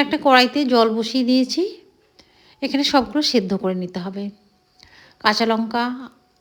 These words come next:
আদা, রসুন আর পেঁয়াজ। সঙ্গে আমি পঞ্চাশ গ্রাম মতো কাজু দিয়ে দিলাম। এটা পাঁচ থেকে সাত মিনিট ধরে সেদ্ধ হতে থাক, আমি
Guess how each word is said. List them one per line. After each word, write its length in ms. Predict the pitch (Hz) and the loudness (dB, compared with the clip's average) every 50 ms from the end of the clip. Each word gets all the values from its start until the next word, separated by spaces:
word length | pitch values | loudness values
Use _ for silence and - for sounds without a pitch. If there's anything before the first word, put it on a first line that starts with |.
| _ _ _ _ - | _ _ _ _ -4
আদা, 260 | - 208 196 180 196 | -2 -2 0 0 -2
রসুন 360 | 190 202 196 - - 269 302 359 392 - - _ _ _ _ - 220 | -2 -4 -4 -6 -6 -6 -6 -6 -6 -12 -18 _ _ _ _ -4 -2
আর 80 | 196 190 - | -2 -2 -2
পেঁয়াজ। 300 | - 190 160 156 156 151 - - - - _ _ _ _ _ _ _ _ _ _ _ _ _ _ _ - - - - _ - - | -4 -6 -6 -6 -8 -12 -12 -12 -12 -14 _ _ _ _ _ _ _ _ _ _ _ _ _ _ _ -20 -20 -20 -20 _ -6 0
সঙ্গে 280 | - 285 285 285 294 320 339 | 2 4 4 6 4 4 4
আমি 120 | 320 269 262 277 269 - | 4 4 4 2 2 0
পঞ্চাশ 340 | 247 233 220 214 - 247 233 - - | 0 2 2 0 0 -2 -2 0 2
গ্রাম 160 | 277 269 262 269 | 2 2 2 0
মতো 200 | 277 233 208 190 202 240 262 - - _ _ _ _ _ _ _ _ _ _ _ _ _ _ _ _ _ _ _ - | -2 -2 -2 -2 -2 -2 -4 -8 -14 _ _ _ _ _ _ _ _ _ _ _ _ _ _ _ _ _ _ _ 0
কাজু 320 | - 208 196 190 - - 233 208 | 2 4 4 2 0 -4 -2 0
দিয়ে 140 | 233 240 247 226 | 2 2 2 2
দিলাম। 220 | 247 247 269 285 330 370 381 - - _ _ _ _ _ _ _ _ _ - - - _ _ _ _ _ _ _ _ _ _ _ _ _ _ _ _ _ - 277 | 2 4 2 2 0 -2 -8 -12 -18 _ _ _ _ _ _ _ _ _ -20 -20 -20 _ _ _ _ _ _ _ _ _ _ _ _ _ _ _ _ _ -10 -6
এটা 120 | 254 311 269 - | -4 0 2 4
পাঁচ 140 | 302 294 294 294 | 4 4 2 0
থেকে 140 | - 311 320 311 - | -2 0 0 0 2
সাত 160 | 302 302 294 302 302 | 2 2 2 2 0
মিনিট 160 | 311 311 294 277 302 | 0 0 0 0 0
ধরে 140 | 320 359 359 359 | 2 2 0 0
সেদ্ধ 180 | 269 240 226 262 269 269 254 233 | -2 -2 -2 0 0 0 0 0
হতে 180 | 233 233 233 285 285 285 | -2 -2 -2 -2 -2 -2
থাক, 140 | 302 349 349 - - _ _ _ _ _ _ _ _ _ _ _ _ _ _ _ _ _ _ _ - | -4 -6 -6 -8 -14 _ _ _ _ _ _ _ _ _ _ _ _ _ _ _ _ _ _ _ -2
আমি 180 | 233 233 254 | 0 0 0